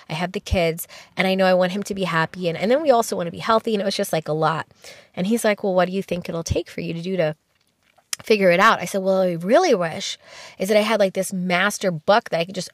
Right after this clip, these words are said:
open up and everything was right in there, and, like, this master, like, grocery list, I just pull it out and I know." And he's like, "Well, why don't you do that? You're really good at that stuff." And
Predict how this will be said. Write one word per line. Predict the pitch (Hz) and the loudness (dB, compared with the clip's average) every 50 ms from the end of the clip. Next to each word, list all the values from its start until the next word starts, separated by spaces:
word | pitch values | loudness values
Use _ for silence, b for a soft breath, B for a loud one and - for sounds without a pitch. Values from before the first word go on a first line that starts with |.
| - - | 0 0
open | - 220 - 220 208 220 | 0 2 2 2 2 4
up | 220 208 - | 4 2 2
and | 170 - - | -2 -10 -6
everything | - 180 190 196 196 190 185 185 | -6 -6 -4 -4 -6 -6 -4 -4
was | 180 165 175 175 | -4 -4 -2 0
right | 160 160 156 160 | 0 2 2 2
in | 175 202 208 | 0 0 2
there, | 196 180 156 | 2 2 2
and, | 147 151 | 0 -4
like, | 151 156 - | -6 -6 -6
this | 165 - - | -10 -10 -6
master, | 202 196 175 185 202 - - 208 190 | -2 0 2 0 0 0 -2 -2 0
like, | 170 165 147 147 B B B B B B B B _ _ _ | 0 0 -2 -2 B B B B B B B B _ _ _
grocery | - 220 220 254 - 285 254 214 | 4 4 4 4 6 4 6 6
list, | 190 160 165 - - | 6 6 6 4 2
I | 185 180 | 2 0
just | 160 - - | 0 -6 -12
pull | - - - 208 208 | -12 0 6 6 8
it | 196 196 | 8 8
out | 196 196 190 | 8 6 4
and | - 165 | 2 0
I | 165 160 | -6 -6
know." | 165 175 196 214 208 180 156 | -4 -2 0 2 2 2 2
And | 156 160 | 0 -2
he's | 160 190 185 - | -6 -8 -6 -6
like, | 185 175 - | -6 -6 -4
"Well, | - 170 | -2 -2
why | 170 165 165 | 0 0 -2
don't | 160 160 - | -4 -6 -10
you | - 165 | -10 -8
do | 180 214 302 | -6 -4 -2
that? | 285 175 - - | -2 -2 -2 -4
You're | 151 151 151 | -6 -6 -4
really | 160 156 160 156 | -4 -4 -4 -4
good | 156 - 185 | -2 2 2
at | 269 269 - | 2 2 0
that | 120 - - | -6 -8 -8
stuff." | - - - 104 - - - | -10 -10 -10 -10 -10 -10 -12
And | 160 160 - | -10 -10 -12